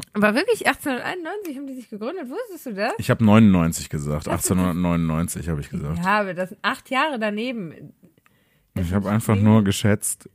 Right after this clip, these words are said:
Speaker 2: Ich brauchte einfach nur einen Zeitraum, der vor dreiunddreißig
Speaker 1: Ja,
Speaker 2: lag,
Speaker 1: das
Speaker 2: und dann
Speaker 1: hat
Speaker 2: hab ich
Speaker 1: aber
Speaker 2: einfach
Speaker 1: echt
Speaker 2: was
Speaker 1: gut
Speaker 2: gesagt.
Speaker 1: geklappt,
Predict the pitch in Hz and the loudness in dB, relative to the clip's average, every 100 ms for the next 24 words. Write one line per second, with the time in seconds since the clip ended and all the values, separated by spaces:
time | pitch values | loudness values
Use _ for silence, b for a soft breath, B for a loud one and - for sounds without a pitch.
0 | - - 95 101 110 104 113 107 - 107 | -18 -4 -2 0 0 2 2 4 4 4
1 | 101 98 95 - 107 90 92 - 185 139 | 4 2 2 2 2 4 2 4 2 4
2 | - 135 139 143 131 117 110 107 104 107 | 2 0 2 4 6 6 4 4 4 2
3 | 107 107 101 101 - - 92 87 285 339 | 2 2 2 0 -2 -2 0 0 -2 -2